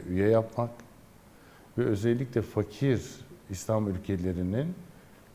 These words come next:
kaynaklarını ucuza değil, diyelim o zaman Benin'i seçmiştik biz. Benin, İslam ülkeleri içerisinde en fakir olan ülke. İslam Kalkınma Bankası kredi vermiş, geri ödemesi olmayınca yeniden kredi verememiş ve tıkanmış.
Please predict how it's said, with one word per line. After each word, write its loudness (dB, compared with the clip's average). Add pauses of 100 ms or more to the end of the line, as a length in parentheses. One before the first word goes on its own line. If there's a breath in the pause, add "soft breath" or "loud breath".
kaynaklarını 4 (200)
ucuza 4
değil, 4 (320)
diyelim 0
o 2
zaman 0
Benin'i 4
seçmiştik -8 (160)
biz. -16 (440)
Benin, 2
İslam 0
ülkeleri 2
içerisinde -6
en 0
fakir 2
olan 2
ülke. -2 (600 loud breath)
İslam 0
Kalkınma 6
Bankası -2
kredi 2
vermiş, 0 (720 loud breath)
geri 4
ödemesi 2
olmayınca 2
yeniden 2
kredi 0 (140)
verememiş 0
ve 2
tıkanmış. 0